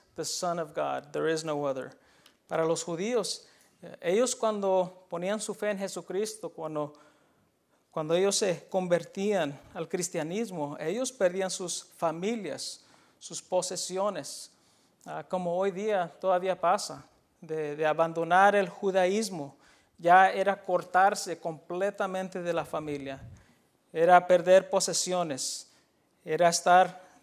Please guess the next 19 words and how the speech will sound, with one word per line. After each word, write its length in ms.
también 640
en 240
persecución. 1040
Entonces, 560
esto 300
era 340
muy 500
importante 840
para 240
los 220
oidores. 680
Y 80
por 180
eso 180
es 120
que 120
Mateo 460
inicia 440
así. 280